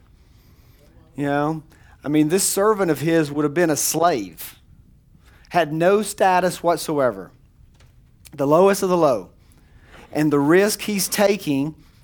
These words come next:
is for this slave. He's a servant. He's serving him, humbly serving him. And that's my next one. He's a humble man. Number six, he's a humble man.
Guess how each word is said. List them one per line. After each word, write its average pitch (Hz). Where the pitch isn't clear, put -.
is 151
for 160
this 165
slave. 190
He's 185
a 202
servant. 190
He's 202
serving 196
him, 101
humbly 208
serving 190
him. 113
And 170
that's 196
my 196
next 185
one. 147
He's 180
a 190
humble 202
man. 120
Number 190
six, 202
he's 208
a 202
humble 196
man. 127